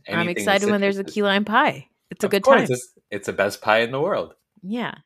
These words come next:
Speaker 1: I love citrus in a baked dish or, like, a, a proper dessert, a pudding, as the
Speaker 2: Mm-hmm.
Speaker 1: Brits call it. <laughs> But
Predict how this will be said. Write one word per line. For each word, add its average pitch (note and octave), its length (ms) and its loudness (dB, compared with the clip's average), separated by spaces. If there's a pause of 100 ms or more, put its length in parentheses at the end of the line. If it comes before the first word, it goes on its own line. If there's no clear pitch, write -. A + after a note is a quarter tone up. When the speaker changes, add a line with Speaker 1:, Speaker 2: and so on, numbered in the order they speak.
(100)
Speaker 1:
I A3 160 4
love A#3 420 2 (100)
citrus A3 680 -4
in F3 160 -2
a D#3+ 80 -4
baked D#3 440 -6 (120)
dish C#3 340 -6
or, D#3+ 80 -4
like, C#3 200 -6
a, C#3 140 -8 (100)
a D3+ 80 -4
proper D#3+ 440 -2
dessert, C#3+ 720 -6 (500)
a E3+ 60 -4
pudding, F#3 440 -2
as E3 220 -4
the D#3+ 60 -6
Speaker 2:
Mm-hmm. D#3 100 -6
Speaker 1:
Brits - 240 -4
call F#3 240 -2
it. G3 180 -2 (540)
<laughs> - 880 -10
But F3+ 480 4